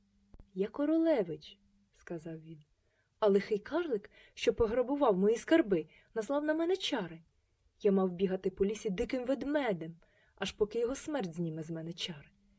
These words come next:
Тепер він дістав те, що заслужив». Білинка заручилася з королевичем, а Рожинка з його братом. І вони поділили між собою ті великі скарби, що їх карлик наносив у свою нору.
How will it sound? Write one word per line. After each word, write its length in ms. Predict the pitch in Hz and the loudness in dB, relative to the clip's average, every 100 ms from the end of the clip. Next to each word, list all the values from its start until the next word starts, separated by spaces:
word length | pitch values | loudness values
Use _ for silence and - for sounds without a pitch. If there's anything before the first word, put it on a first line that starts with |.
| _ _ _ | _ _ _
Тепер 300 | - 359 359 | -2 2 2
він 120 | 220 | 2
дістав 360 | 175 - 180 - | -2 -4 -8 -4
те, 220 | - 403 _ | -4 -4 _
що 260 | - - 320 | -14 -6 -6
заслужив». 520 | 240 - 165 147 - - _ _ _ - | -6 -14 -16 -16 -18 -20 _ _ _ -20
Білинка 480 | 165 196 311 494 233 | 0 2 4 2 -2
заручилася 640 | 165 151 147 240 339 - | -4 -6 -6 -4 -2 -2
з 60 | 330 | -4
королевичем, 720 | 294 294 285 277 262 - 240 - _ - | -4 -2 -2 -2 -4 -12 -18 -20 _ -4
а 120 | 196 | -2
Рожинка 500 | 185 220 440 - 175 | -2 -2 -6 -6 -8
з 80 | 160 | -8
його 240 | 165 370 | -2 0
братом. 600 | 208 160 143 143 - 165 - _ _ _ - | 0 -8 -14 -16 -16 -18 -20 _ _ _ -6
І 100 | 214 | 0
вони 240 | 196 220 339 | 2 2 2
поділили 540 | 208 170 185 185 160 | 2 2 2 2 -2
між 200 | 160 - | -6 -8
собою 380 | 160 170 403 349 | -8 2 4 4
ті 160 | - | 2
великі 340 | 165 160 156 156 | -2 -4 -4 -10
скарби, 500 | - 156 160 311 403 | -8 -10 -4 -2 -2
що 200 | - 170 | -2 -6
їх 120 | 156 | -8
карлик 480 | - 240 330 285 285 | -8 -4 -4 -4 -6
наносив 460 | 190 165 - 220 - | -8 -8 -10 -10 -10
у 60 | 202 | -12
свою 340 | - 170 180 | -10 -6 -6
нору. 360 | 160 151 147 | -8 -10 -14